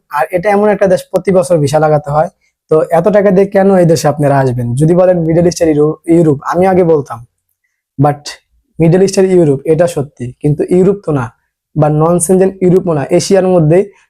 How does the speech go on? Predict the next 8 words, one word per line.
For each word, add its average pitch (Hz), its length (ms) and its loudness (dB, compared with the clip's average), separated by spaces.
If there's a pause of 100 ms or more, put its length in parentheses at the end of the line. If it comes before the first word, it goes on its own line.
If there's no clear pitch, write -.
(180)
তো 143 120 0
বাংলাদেশ, 170 540 0
মালয়েশিয়া 165 440 0
আমি 170 140 0 (140)
বলবো 170 260 2
অনেকটাই 170 440 0 (360)
মানে 156 260 0
সেম 202 240 0